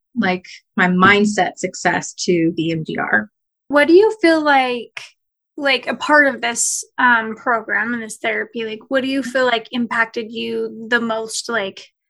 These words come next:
Speaker 2: was it proc-, just processing, accepting, like, where, I don't know.
Speaker 1: Yeah. So E M D R is a unique,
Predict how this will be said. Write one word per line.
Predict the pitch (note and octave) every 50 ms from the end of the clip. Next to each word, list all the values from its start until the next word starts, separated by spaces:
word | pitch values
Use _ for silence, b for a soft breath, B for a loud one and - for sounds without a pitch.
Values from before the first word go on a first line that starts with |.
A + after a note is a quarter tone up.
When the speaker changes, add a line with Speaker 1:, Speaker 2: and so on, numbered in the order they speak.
| _ _ _ _
Speaker 2:
was | B3 A3+
it | A3+ - -
proc-, | - - - A#3 A3 G3+ - - - _
just | - B3 B3 - _
processing, | - B3 A#3+ B3+ A#3+ B3 - D4 D4 C#4 C#4 - D4 C#4+ C#4+ C#4+ C#4 C4
accepting, | A3+ F#3+ - - - C#4 C4 C4 C4 - _ C4+ C4 B3+ B3+ B3 B3 A#3+ A#3+ A#3+ A#3
like, | A3 G#3 G#3+ - _ _
where, | A#3+ A#3+ B3 A#3+ A#3+ A#3+ B3 B3 B3+ B3 - _ _ _ - -
I | C4+
don't | C4 A#3 G#3
know. | G3 G3
Speaker 1:
Yeah. | C#4 D#4 D#4 C4+ A3+ F#3+ G3+ - _
So | - C#4+ C#4 C4+ C4 - -
E | D4 E4+
M | G#4 A#4+ A4+
D | G#4 G4+
R | F#4+ E4+ D#4+
is | D4 - A#3
a | A#3+
unique, | A3+ A3+ A3+ A3 G#3 G3 G3+ A3 A3 G#3